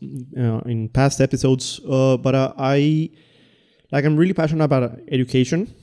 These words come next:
and I'm also, I like a lot, uh, I've always liked history. Uh, but I don't know when, uh, people started realizing that, uh,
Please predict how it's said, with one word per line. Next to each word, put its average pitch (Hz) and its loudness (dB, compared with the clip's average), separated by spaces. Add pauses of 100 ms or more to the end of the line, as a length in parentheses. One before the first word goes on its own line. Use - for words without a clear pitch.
(120)
and 127 0
I'm 120 -2
also, 135 0
I 131 2
like 135 2
a 127 0
lot, 120 2 (340)
uh, 110 -4 (100)
I've 117 -12
always 143 2
liked 113 -2
history. 131 -2 (420)
Uh, 139 0
but 147 0
I 151 -2
don't 165 0
know 180 4
when, 151 2 (340)
uh, 127 2
people 139 -2
started 135 -2
realizing 131 0
that, 117 -2
uh, 110 -2